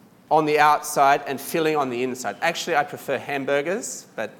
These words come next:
Markan hamburger hasn't quite caught on yet, right? Now, the filling is the meat, it's the substance of the sandwich. It's why you buy a sandwich, is for the meat, not the bread, right? And, uh, that is what we have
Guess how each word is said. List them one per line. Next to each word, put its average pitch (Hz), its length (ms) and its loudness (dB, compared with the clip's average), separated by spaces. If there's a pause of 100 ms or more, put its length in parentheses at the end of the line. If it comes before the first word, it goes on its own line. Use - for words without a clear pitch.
(100)
Markan 147 360 2
hamburger 123 480 -4
hasn't 123 280 -12
quite - 240 -6
caught 113 180 -6
on 110 160 -4
yet, 113 340 -2 (540)
right? 151 260 2 (380)
Now, 160 300 2
the 156 60 -4
filling 247 400 4
is 156 260 -4
the 143 100 -4
meat, 190 580 0 (160)
it's 147 200 -6
the 151 100 -6
substance 175 640 0
of 139 100 -8
the 139 100 -6
sandwich. 127 540 -4
It's 139 180 -12
why 165 200 4
you 175 180 -4
buy 139 500 2 (220)
a 113 80 -8
sandwich, 120 640 -6
is - 160 -16
for 107 140 -10
the 104 100 -10
meat, 110 380 -6
not 107 160 -12
the 101 60 -14
bread, 107 320 -8 (100)
right? 131 240 -6 (800)
And, 151 200 0
uh, 151 160 2
that 254 240 0
is 202 140 -6
what 202 160 4
we 160 140 -2
have 165 360 2